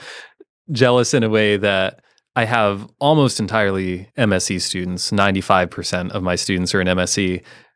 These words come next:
And so from that one way of looking at it, they kind of all think the same, or at least think the same way. And I'm part of the problem, I realize, because I'm training them to think like M S C students are supposed to think.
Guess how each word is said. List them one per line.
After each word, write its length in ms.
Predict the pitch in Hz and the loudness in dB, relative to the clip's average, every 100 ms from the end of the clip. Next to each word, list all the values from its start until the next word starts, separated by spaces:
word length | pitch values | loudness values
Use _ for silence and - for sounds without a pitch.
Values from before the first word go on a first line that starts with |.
| _ | _
And 260 | 120 101 98 | 0 0 0
so 300 | - 113 98 | 2 2 2
from 540 | - - 110 98 95 | -2 -2 0 0 -4
that 260 | 87 120 113 | -2 -2 -2
one 240 | 113 107 | 0 0
way 120 | 101 98 | 0 0
of 100 | 98 | -2
looking 240 | 143 120 | -4 -2
at 160 | 95 104 | -2 -2
it, 140 | 117 | -2
they 80 | 107 | -2
kind 240 | 143 160 | 0 -2
of 100 | 160 | 0
all 120 | 131 | -2
think 280 | 120 104 107 | -2 -4 -4
the 100 | 139 | -4
same, 400 | - 139 202 254 _ _ _ - | -2 -2 0 -2 _ _ _ -4
or 80 | 135 | 0
at 60 | 123 | 2
least 180 | 120 - | 0 0
think 160 | 120 | -2
the 80 | 110 | -2
same 240 | 120 110 | -2 -2
way. 340 | 104 120 170 165 - 139 | 0 0 0 -6 -12 -6
And 140 | 143 135 | -2 -2
I'm 140 | 139 | 0
part 160 | 160 131 | 0 0
of 80 | |
the 80 | 113 | -2
problem, 340 | 143 214 165 123 | 0 0 0 -2
I 60 | |
realize, 320 | 113 113 123 | 0 0 -2
because 260 | 131 131 135 | -2 -2 0
I'm 140 | 139 | -2
training 340 | - 123 139 143 | -2 -2 0 0
them 160 | 135 | -2
to 120 | 143 127 | 0 0
think 300 | 120 127 - | 0 -2 0
like 360 | 104 120 - | 0 -2 -6
M 160 | - 110 | -4 0
S 140 | 113 | 0
C 180 | - 117 | 0 -4
students 400 | 107 117 117 117 | -2 -2 -2 0
are 260 | 110 110 110 | 0 0 -2
supposed 480 | - - - 104 - | -6 -6 -2 -2 0
to 100 | 117 | -2
think. 460 | 107 151 117 107 | 2 2 2 0